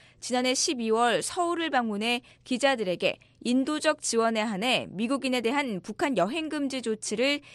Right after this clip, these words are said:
재검토하겠다고 밝힌 뒤 처음 이뤄지는 겁니다. 이후 비건 대표는 지난 일월 이들 단체 대표들과 유엔 관리들을 만나 북한 여행 금지 완화에 대한 세부 지침을 제공한 바 있습니다.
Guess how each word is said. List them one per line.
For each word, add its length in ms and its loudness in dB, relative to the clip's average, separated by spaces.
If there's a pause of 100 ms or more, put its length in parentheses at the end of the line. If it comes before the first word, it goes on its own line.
(140)
재검토하겠다고 1160 0
밝힌 360 -4
뒤 240 -4
처음 480 -4
이뤄지는 440 -4
겁니다. 460 -4 (460)
이후 180 4
비건 300 2
대표는 420 0
지난 320 -2
일월 380 0 (180)
이들 300 2
단체 420 -2
대표들과 800 4
유엔 240 -2
관리들을 560 0
만나 400 0 (260)
북한 360 0
여행 320 4
금지 340 -2
완화에 420 2
대한 360 0 (180)
세부 400 -4
지침을 600 -2
제공한 500 -2
바 200 -4
있습니다. 560 -6